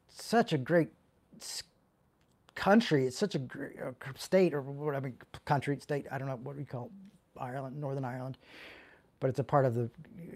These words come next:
yeah, I mean, it's such a great country, Northern Ireland, and, and,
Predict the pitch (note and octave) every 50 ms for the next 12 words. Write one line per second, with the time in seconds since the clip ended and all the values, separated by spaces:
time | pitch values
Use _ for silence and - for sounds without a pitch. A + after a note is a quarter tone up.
0 | - - - - D#3+ C#3+ B2 A#2 - D3 D3 D3 D3+ D3+ - G3+ G3+ - F3 F#3
1 | E3+ D3+ - C#3+ C3 A#2 - A#2+ C3 C3+ C3+ C3 C3 B2 A#2 A2+ A2+ A2+ - -
2 | A#2+ B2 B2 C#3 C3+ A#2+ - - D3 D3 D3 C#3+ A#2+